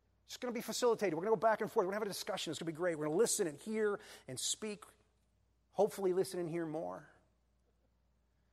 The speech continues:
Or maybe you're like, "I don't have two people, other people, but man, I really want two other people." Well, then just sign up and we'll find you people. We'll do our best to put people who are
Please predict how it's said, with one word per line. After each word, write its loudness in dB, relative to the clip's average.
Or 12
maybe 6
you're 8
like, 12
"I 12
don't 10
have 6
two 0
people, 4
other 6
people, 2
but 4
man, 8
I 10
really 6
want 6
two 6
other 4
people." 2
Well, 2
then 10
just 4
sign 10
up 8
and 4
we'll 8
find 6
you -2
people. 4
We'll 6
do 6
our 8
best 4
to 2
put 4
people 4
who 8
are 8